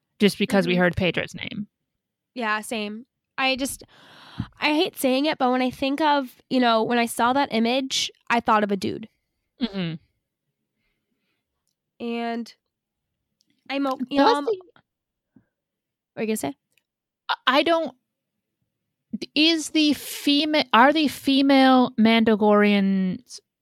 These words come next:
Speaker 1: is their armor the same as the guys?
Speaker 2: It's a little different, but, like, I know, like, how,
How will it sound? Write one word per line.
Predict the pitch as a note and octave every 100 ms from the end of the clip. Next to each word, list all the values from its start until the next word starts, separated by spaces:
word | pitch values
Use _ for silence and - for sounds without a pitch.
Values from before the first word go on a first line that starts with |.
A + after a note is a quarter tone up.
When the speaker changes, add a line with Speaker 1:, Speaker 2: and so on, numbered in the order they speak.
| _ _ _ -
Speaker 1:
is | C4+ A#3
their | C4+ C4+
armor | A3+ A#3+ A#3+ B3+ B3 A#3+ - - _ _ _ _ _
the | G3+
same | G#3+ A3 G#3+ A3+
as | A3
the | G#3
guys? | G3 F3+ A3 B3 - - _ _ _ _ _ _ _ _
Speaker 2:
It's | - -
a | C#5+
little | D#4+ F4+
different, | D4 A#3+ - D#4+ F#4+ _ -
but, | D#4 D#4
like, | D#4
I | D#4
know, | D#4+ E4 G4
like, | F#4+ D#4
how, | - C#4+ C4 A#3+ A3+ A3